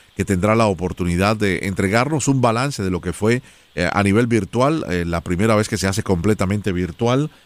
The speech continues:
eh, su conferencia anual, que contó con la participación del presidente de los Estados Unidos, Joe Biden, y extraordinarios, eh, expositores, eh, durante varios días. De otro lado, ¿qué está sucediendo con los préstamos del E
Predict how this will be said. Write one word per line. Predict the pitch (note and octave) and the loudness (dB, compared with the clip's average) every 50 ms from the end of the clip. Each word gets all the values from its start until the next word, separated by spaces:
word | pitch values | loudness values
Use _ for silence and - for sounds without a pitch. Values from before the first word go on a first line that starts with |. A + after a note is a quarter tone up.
| _ _ - | _ _ -4
eh, | E2+ F#2 F2+ - | -2 0 0 0
su | - G#2 - | 0 -2 0
conferencia | - G2+ F#2 - G2 F2+ G2 A2 A2+ - - G2 F2+ | 0 0 0 2 2 2 2 2 0 0 0 0 2
anual, | F2+ F2 A2 D#3 F#3+ F3 | 2 2 2 2 0 0
que | C3+ - | -4 -6
contó | G2+ F#2+ F2 - A#2 A#2+ | -6 -6 -2 -2 -2 -2
con | - B2+ G#2+ | 0 -2 -2
la | F#2+ | -2
participación | - F#2 F2+ F2 - F2 - F2+ - - E2+ - - G#2 G#2+ G#2+ A2 - - - - - - | -2 -4 -4 -4 -4 -6 -6 -4 -4 -2 -2 0 0 2 2 0 0 -4 -10 -18 -20 -12 -4
del | - G2 F#2 | -2 -2 -2
presidente | - - A#2 A2 - G2 F#2+ G2+ G2+ F#2 A2+ | 0 -2 -4 -4 -2 -4 -4 -4 -4 -2 -2
de | G2+ | -2
los | F#2 F2 | -2 -2
Estados | F2+ - - G2 G2 F#2 F2+ | -4 -4 -2 -2 -2 -2 -2
Unidos, | F2 F2+ F#2 F#2 F2+ D#2 | -2 -2 -2 -2 0 2
Joe | G2+ G2 G2+ | 2 2 4
Biden, | A2+ B2+ C3 C3 B2+ B2+ A#2+ A2 | 4 2 2 2 0 -2 -2 -2
y | F#2+ F2+ F2 D#2 - _ _ _ _ - | -2 -2 -2 -4 -6 _ _ _ _ -10
extraordinarios, | D#2+ D#2+ - - - G2 F2 E2+ F#2 F2 G2 G#2 G#2 G#2+ G#2+ G#2 G2 F2 - - - - | -8 -6 -4 -2 -2 -2 0 0 -2 0 0 2 2 2 2 2 2 0 0 -2 -4 -2
eh, | F2 F#2 F2 E2+ - - | -2 -2 -2 -2 -2 -4
expositores, | F#2+ - - - - A2 A2 - G#2 F2+ - D3 E3 E3 C3+ G2+ - - D2+ | -2 -2 -2 -2 0 0 0 0 0 0 0 0 0 2 0 -2 -4 -6 -6
eh, | E2 F#2+ F2+ | -6 -6 -4
durante | D#2+ F#2+ F#2 F#2 F2+ E2 - F2+ E2+ E2 | -2 -2 -2 -2 -2 -2 -4 -4 -4 -4
varios | E2 D#2+ E2 G2+ G#2+ G2 F#2+ F#2 F2 D2 | -4 -2 0 0 2 2 2 0 0 -2
días. | E2+ D#2+ D#2+ E2 E2 E2 | -4 -4 -4 -4 0 2
De | G#2 | 2
otro | C3 D3+ D#3+ D#3 | 2 2 2 0
lado, | D3 C#3 C3+ C#3+ E3+ G3 F#3+ - _ _ _ _ _ _ _ | 2 2 2 2 0 -2 -6 -10 _ _ _ _ _ _ _
¿qué | - C#3 | -4 -4
está | D3+ D3+ - D#3 C#3 | -2 -2 -2 -2 -4
sucediendo | - D3 - - G2 G2 A2+ C3 C3 A2 F#2 D#2 - - - - _ _ - | -4 -2 -2 -2 0 0 0 0 0 0 -2 -4 -6 -10 -20 -20 _ _ -2
con | G2 G2 G2 | 0 0 0
los | F#2 E2+ - | 0 0 0
préstamos | - A#2+ B2+ A#2+ - C3 B2+ B2+ A#2 F#2+ | 0 0 2 2 0 -2 0 0 0 0
del | E2+ F#2 F2 F2+ - - | 2 2 0 0 0 2
E | A#2 B2 B2+ | 2 2 2